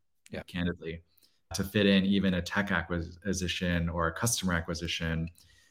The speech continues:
Speaker 2: because the multiples that a lot of people are expecting,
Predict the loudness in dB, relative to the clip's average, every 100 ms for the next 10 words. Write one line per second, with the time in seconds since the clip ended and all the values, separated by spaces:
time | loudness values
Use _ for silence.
0 | _ 0 6 6 8 8 8 4 4 4
1 | 4 2 6 6 6 4 2 0 -2 0
2 | 0 -2 -2 -6 -4 -2 0 0 -2